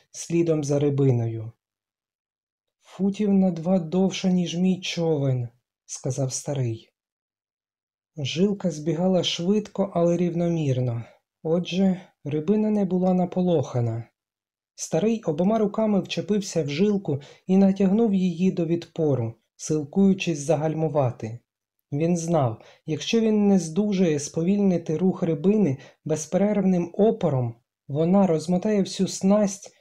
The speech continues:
і обірве її. «Рибина величезна, і я повинен приборкати її», думав старий. «Не можна давати їй відчути, що вона дужа і на що вона здатна,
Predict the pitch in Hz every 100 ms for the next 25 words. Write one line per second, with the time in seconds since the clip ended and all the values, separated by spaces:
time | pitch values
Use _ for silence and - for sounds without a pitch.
0 | _ - 214 214 196 190 135 131 123 123
1 | 120 113 101 - _ _ _ _ _ _
2 | _ _ - 143 135 165 170 151 143 156
3 | 160 165 - 175 156 127 127 120 - _
4 | _ 156 151 160 170 160 175 196 190 180
5 | 180 175 165 180 180 170 160 156 139 131
6 | 131 127 123 104 _ _ _ _ 131 135
7 | 135 135 - 143 135 113 - _ _ _
8 | _ _ _ - 135 151 165 170 156 -
9 | 139 131 151 175 170 160 175 156 165 -
10 | - 214 - 139 - - - - 180 175
11 | 190 180 160 214 214 147 127 - _ _
12 | 165 156 147 - - 175 175 170 151 139
13 | 165 156 139 127 117